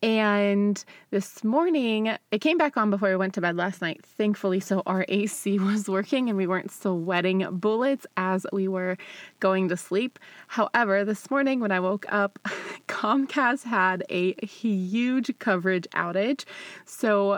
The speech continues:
the podcast episode that was meant to go up this morning at four A M never went up because of the internet outage. Um, as of right now at ten forty-five in the morning, I still don't have internet. Um,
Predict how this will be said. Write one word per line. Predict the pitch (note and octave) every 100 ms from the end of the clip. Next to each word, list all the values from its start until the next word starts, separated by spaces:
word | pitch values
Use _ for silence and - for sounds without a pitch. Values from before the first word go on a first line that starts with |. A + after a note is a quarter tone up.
| -
the | G3
podcast | - F#4+ - G4+ -
episode | B3+ - A3+
that | G3+ -
was | G3+ A3+
meant | B3+ E4+ -
to | -
go | A#3 G#3+
up | G3+ G3+
this | G#3+ G3 -
morning | G3 F#3+ F3 F3+
at | - -
four | G3 F#3+
A | F#3+
M | F#3 F#3 -
never | G3+ G#3 G3+ G#3+ G#3+ - - - -
went | G#3 F#3
up | - G3 F#3 - F#3+
because | F#3+ F#3+ F3+ -
of | F#3+ F#3+ F3
the |
internet | - G3+ F#3+ E3+ -
outage. | F#3 G3 G#3+ G#3 F#3+ - - - _
Um, | F#3 F3+ F3+
as | - A3
of | D4
right | C#4+ D#4
now | A3+ G#3+ G#3
at | F#3 F#3
ten | - G#3+ A3+
forty-five | - A#3 G#3+ G3+ G3 C#4+
in | G3
the |
morning, | F3+ F3 F3+ G3+ A#3 -
I | F#3 F#3
still | G3+ - G#3 G3+
don't | G3 G3+
have | G3+ F3+
internet. | E3 F#3+ A3 C4 - - - - - - -
Um, | G#3+ F#3+ E3+